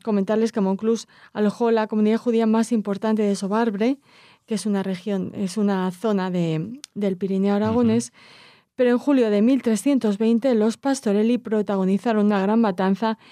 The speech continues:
Speaker 1: que desencadenó el desmoronamiento y posterior desaparición de esta comunidad. Bueno, si quieren más información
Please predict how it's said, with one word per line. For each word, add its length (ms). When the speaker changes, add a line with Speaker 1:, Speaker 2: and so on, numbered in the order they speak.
Speaker 1:
que 140
desencadenó 880
el 180
desmoronamiento 760
y 40
posterior 480
desaparición 800
de 100
esta 320
comunidad. 580
Bueno, 280
si 180
quieren 440
más 240
información 840